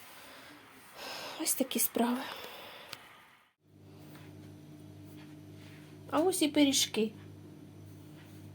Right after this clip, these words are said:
Е, точніше, не пиріжки, а те, що від них залишилося,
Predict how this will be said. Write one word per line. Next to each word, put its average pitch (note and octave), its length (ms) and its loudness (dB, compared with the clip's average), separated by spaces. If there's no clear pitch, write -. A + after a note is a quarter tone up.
Е, A3+ 280 10
точніше, C4+ 540 6
не C4 100 8
пиріжки, C#4 540 6
а G#3+ 40 10
те, B3 160 4
що A#3+ 180 6
від A#3 160 4
них A#3 220 10
залишилося, G#3 760 8